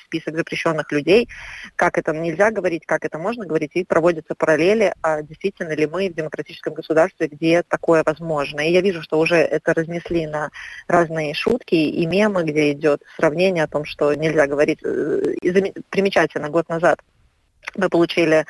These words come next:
э, страйк от Роскомнадзора, где нас попросили не называть войну войной, а писать «специальная военная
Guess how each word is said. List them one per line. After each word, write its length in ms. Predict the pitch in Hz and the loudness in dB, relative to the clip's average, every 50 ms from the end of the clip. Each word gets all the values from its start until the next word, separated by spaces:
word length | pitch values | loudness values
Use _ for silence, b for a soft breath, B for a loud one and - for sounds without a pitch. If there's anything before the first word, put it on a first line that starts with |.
| B B B B B B B B B | B B B B B B B B B
э, 160 | 160 165 147 - | -2 -2 -4 -4
страйк 320 | - - - 185 175 170 - | -2 0 2 4 4 2 2
от 120 | 156 - | -2 -4
Роскомнадзора, 680 | - 175 175 - 180 170 170 165 143 185 214 277 294 214 | -4 -10 -12 -12 -14 -10 -10 -6 -2 0 0 0 0 -2
где 340 | 170 - - 160 196 220 208 | -4 -4 -4 -2 -2 -2 -2
нас 160 | 190 175 170 | -6 -8 -10
попросили 440 | - 165 - 165 160 - 240 226 196 | -8 -4 -6 -6 -4 -2 -2 -2 -2
не 100 | 175 170 | -2 -4
называть 340 | 165 160 - 160 160 151 | -6 -4 -4 -4 -4 -2
войну 240 | - 160 160 156 160 | -2 -2 -4 -2 -2
войной, 400 | 151 156 151 151 165 214 269 262 | -2 -2 -2 0 -2 -4 -2 -2
а 60 | - | -2
писать 300 | - - 160 - 196 214 _ | -2 -2 0 0 0 0 _
«специальная 300 | - - 175 175 185 175 | -2 0 0 0 0 0
военная 440 | 160 156 160 170 170 - 165 160 | 0 2 2 0 -2 -4 -8 -8